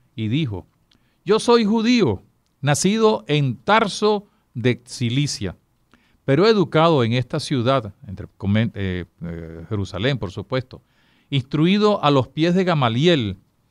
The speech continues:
en la exacta observancia de la ley de nuestros padres.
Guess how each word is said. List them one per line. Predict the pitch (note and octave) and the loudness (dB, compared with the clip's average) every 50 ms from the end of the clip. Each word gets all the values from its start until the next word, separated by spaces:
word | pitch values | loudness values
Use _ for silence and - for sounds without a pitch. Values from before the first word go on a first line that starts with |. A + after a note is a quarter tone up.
| _ _ _ _ _ | _ _ _ _ _
en | C3+ C3+ C3+ C3+ | -4 -2 0 0
la | C3 C3 C3 B2+ | 2 2 4 2
exacta | B2 A#2+ - - G3 A3 G3 - _ G#3 G3+ - - - | 2 2 2 2 0 0 0 -4 _ -4 -4 -4 -6 -8
observancia | C#3+ C3+ A#2 - - B2+ G#2+ A#2+ C3 C#3 C3 - - F3 F3 F3 | -8 -8 -6 -4 -4 -2 -2 -2 -2 -2 -2 -2 -2 -2 -2 -2
de | E3+ E3 | -2 -2
la | F3 E3+ | -2 -4
ley | E3 C#3+ B2+ A#2+ A#2+ A#2+ A#2+ - | -2 -2 -2 -2 -2 -4 -4 -6
de | B2+ A#2 A2 | -4 -4 -2
nuestros | G#2+ G#2+ G#2 - - A2 G2 | -2 -4 -6 -8 -10 -14 -14
padres. | - _ G2+ F#2 F2 E2+ E2+ E2 D#2+ - - - - | -10 _ -8 -8 -8 -8 -10 -14 -16 -18 -20 -20 -20